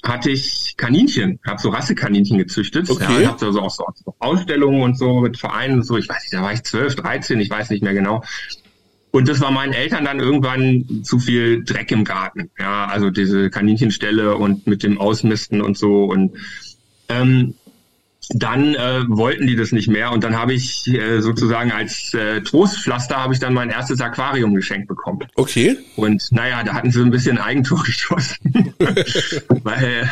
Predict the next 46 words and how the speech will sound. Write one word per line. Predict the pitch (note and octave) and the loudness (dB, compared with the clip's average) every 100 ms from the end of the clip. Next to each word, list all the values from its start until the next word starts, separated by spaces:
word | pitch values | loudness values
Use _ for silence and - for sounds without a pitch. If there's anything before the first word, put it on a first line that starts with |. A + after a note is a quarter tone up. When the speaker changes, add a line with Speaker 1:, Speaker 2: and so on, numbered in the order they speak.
| C3+ A2+ | -2 -2
Speaker 1:
äh, | A#2 A#2 A#2 - - - - - | -2 -2 -4 -6 -14 -20 -18 -6
dann | A#2 A#2 | -2 -2
halt | A#2 A#2 A#2+ | -2 -2 -2
relativ | A#2 B2+ B2+ A#2 | -2 -2 -2 0
schnell | A2+ A#2+ | 0 0
dann | C3 B2 | 0 0
bei | |
meinen | A2 G#2+ | 0 -2
Eltern | G#2+ A#2+ A#2 | -2 -2 -2
der | G#2 | -4
Keller | - B2 A2+ | -4 -4 -4
voll | - C3+ C3+ | 0 0 0
stand | G2+ F#2+ G2 | -2 -2 0
mit, | F#2+ - - - | -4 -4 -6 -2
äh, | G2+ | 2
mit | G2 F#2+ - | 2 2 -2
Becken. | F#2+ A2+ A#2+ B2 | -2 2 2 2
Sie | G#2 G#2+ | 0 0
hatten | B2 A2 | 0 0
damals | G#2+ A#2+ A#2+ A#2+ | 0 -2 -2 -4
dann | G#2+ G#2 G2+ | -2 0 2
ein | G2 G2 | 0 2
Haus | A#2+ D#3+ - | 2 2 4
gemietet, | C3 C#3 C3 B2 | 4 4 0 0
äh, | A2 | 0
und | A2 G#2+ | 0 0
da | G#2 G2+ | 0 -2
war, | G2+ G#2 G2+ G2 | 0 0 0 -2
war | G#2 | -2
halt, | G2+ | -4
waren | G#2 G2 G#2 G2+ | -2 0 2 0
Kellerräume | A2+ A#2+ A2+ A2 G#2 | -2 -2 0 0 -2
frei, | - G#2 | -2 -2
das | F#2 - | -4 -6
war | F#2+ | -6
halt | F#2+ | -6
auch | G2 | -8
ganz | F#2 F2+ | -8 -8
gut, | - F#2 | -6 -6
da | F#2 | -6
hatte | B2 | -6
ich | |
so | - | -4
eine | F#2+ | -4
Waschküche, | G2+ - G2+ G2+ | -4 -6 -6 -6
ja. | - | -8